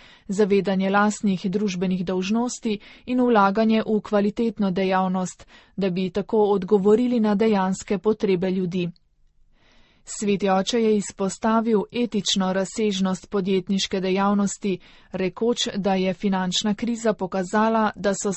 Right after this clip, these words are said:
se na tržišču, ki so ga pretresli verižni stečaji podjetij,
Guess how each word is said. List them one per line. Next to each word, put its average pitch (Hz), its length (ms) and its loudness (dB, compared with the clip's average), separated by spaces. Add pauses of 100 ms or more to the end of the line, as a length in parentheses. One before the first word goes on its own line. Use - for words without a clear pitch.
se 196 120 0
na 190 120 0
tržišču, 208 840 -2
ki 208 120 -4
so 196 160 -6
ga 185 180 -2
pretresli 196 640 -2
verižni 208 500 0
stečaji 185 580 -2
podjetij, 214 580 -4